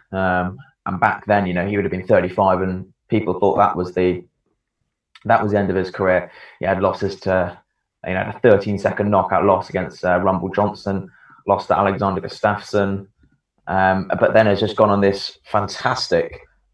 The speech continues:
um, five-fight winning streak, which, um, Anthony Smith, he beat in his, in his, in his fight previous to this, and now he's beat, um, Thiago Santos, who, who has a,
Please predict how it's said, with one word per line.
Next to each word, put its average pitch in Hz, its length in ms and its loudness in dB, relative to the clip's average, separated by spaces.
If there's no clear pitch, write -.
um, 90 460 2
five-fight 98 560 0
winning 95 220 0
streak, 85 400 -8
which, - 340 -4
um, 90 480 2
Anthony 98 260 -2
Smith, 95 260 -2
he 98 100 -6
beat 95 220 0
in 95 100 -2
his, 90 240 -6
in 95 100 -4
his, 95 140 -4
in 98 100 -4
his 95 100 -4
fight 101 200 0
previous 95 240 0
to - 60 -12
this, 101 180 2
and 95 80 -4
now 95 200 2
he's 92 160 -2
beat, 98 280 -2
um, 92 160 0
Thiago 95 380 2
Santos, 107 520 -2
who, 104 160 0
who 101 160 0
has 101 240 2
a, 98 340 2